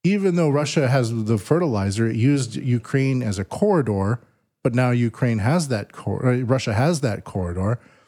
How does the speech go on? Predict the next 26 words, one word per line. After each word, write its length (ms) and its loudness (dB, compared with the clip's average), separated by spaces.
The 100 4
whole, 400 2
the 80 2
whole 300 0
crux 400 0
of 100 2
this 180 -2
article 500 0
could 300 -2
be 80 0
summed 320 0
up 180 0
as 320 2
those 380 2
that 120 2
are 80 2
going 280 2
with 160 2
Russia 440 2
right 260 2
now 220 2
are 160 4
actually 400 2
doing 320 2
pretty 280 0
good. 420 0